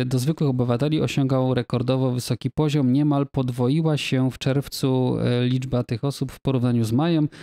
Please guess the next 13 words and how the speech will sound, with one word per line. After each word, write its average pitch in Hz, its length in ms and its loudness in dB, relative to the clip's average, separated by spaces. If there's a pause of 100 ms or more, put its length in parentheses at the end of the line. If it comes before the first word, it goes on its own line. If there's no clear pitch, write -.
(260)
E, 123 340 2
w - 100 -10
czerwcu 165 360 0
sprzedaliśmy 135 460 0
obligacje 123 440 0
oszczędnościowe 127 600 0
w 131 40 -2
rekordowej 120 460 0
wysokości 127 520 -2
dziesięć 143 360 -4
miliardów 135 400 0
sto - 140 -6
dziewięćdziesiąt 123 260 0